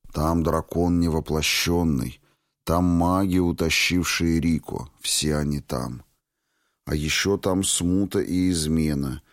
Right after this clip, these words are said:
ропот толпы и мелкая расчетливость местных начальников. Там погибель магов и возвышение меча.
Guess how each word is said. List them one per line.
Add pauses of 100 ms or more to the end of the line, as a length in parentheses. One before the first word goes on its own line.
(260)
ропот
толпы
и
мелкая
расчетливость
местных
начальников. (560)
Там
погибель
магов
и
возвышение
меча.